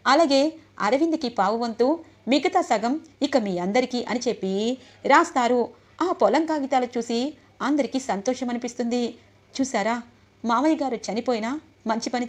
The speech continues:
చేశారు, అందుకే మనుషుల్ని మనం అర్థం చేసుకోవాలి" అని అంటుంది పద్మావతి. "ఏంటి, డాడీ ఆస్తిని నాకు పావంతు, అరవింద్కి పావంతు, అన్నయ్యకి మాత్రం మొత్తమా? ఇప్పుడు ఏమి మాట్లాడినా తప్పే వస్తుంది. అయినా వీళ్ళేంటి,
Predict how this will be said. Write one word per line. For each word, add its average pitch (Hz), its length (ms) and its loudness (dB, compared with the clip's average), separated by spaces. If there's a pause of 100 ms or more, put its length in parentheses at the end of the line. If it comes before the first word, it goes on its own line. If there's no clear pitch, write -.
చేశారు, 233 400 0 (360)
అందుకే 240 420 0 (280)
మనుషుల్ని 294 360 2
మనం 240 280 -2
అర్థం 214 380 0
చేసుకోవాలి" 233 580 0
అని 240 140 0
అంటుంది 220 580 -2 (280)
పద్మావతి. 240 720 2 (540)
"ఏంటి, 214 460 0 (280)
డాడీ 247 340 2
ఆస్తిని 233 500 0 (280)
నాకు 311 220 0
పావంతు, 240 640 0 (380)
అరవింద్కి 370 400 4
పావంతు, 240 560 0 (360)
అన్నయ్యకి 277 380 2
మాత్రం 269 300 0
మొత్తమా? 240 440 0 (300)
ఇప్పుడు 185 220 -2
ఏమి 226 280 2
మాట్లాడినా 226 580 -2 (400)
తప్పే 277 200 4
వస్తుంది. 247 480 0 (300)
అయినా 180 220 0
వీళ్ళేంటి, 247 720 0